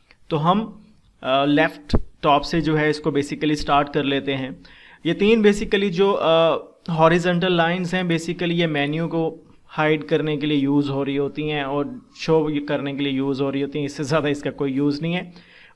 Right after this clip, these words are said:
Walmart itself, अ, जो है इसका ये सेलर सेंटर कहता है, Amazon सेलर सेंट्रल कहता है, so इतना ही डिफरेंस है, बाकी कोई डिफरेंस नहीं है। उसके बाद आपका कंपनी नेम, जो भी जब आपने रजिस्टर्ड किया,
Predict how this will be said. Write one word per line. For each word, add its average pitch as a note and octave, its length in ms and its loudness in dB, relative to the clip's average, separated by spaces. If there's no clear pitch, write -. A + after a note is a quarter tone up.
Walmart G3 500 2
itself, F#3 340 -2
अ, D3+ 260 0
जो D3 160 -2
है D#3 200 2
इसका D3+ 260 -2
ये E3 240 0
सेलर E3+ 300 -2
सेंटर F3+ 360 -6
कहता E3+ 280 0
है, D3 140 -2
Amazon D#3 260 -2
सेलर C#3 260 -4
सेंट्रल D3+ 400 -4
कहता D3 260 -2
है, C#3+ 60 0
so D3 100 -4
इतना C#3 240 -6
ही C#3+ 60 -2
डिफरेंस C3+ 420 -6
है, - 60 -4
बाकी B2+ 260 -6
कोई A#2+ 160 -6
डिफरेंस B2+ 420 -8
नहीं F3 100 -2
है। F#3 100 0
उसके F3+ 220 -4
बाद F3+ 220 -2
आपका F3 220 0
कंपनी D#3+ 400 -4
नेम, D#3+ 200 -2
जो C#3+ 180 2
भी D3 140 -2
जब C#3 180 0
आपने C#3 240 0
रजिस्टर्ड D#3 420 -2
किया, E3+ 340 0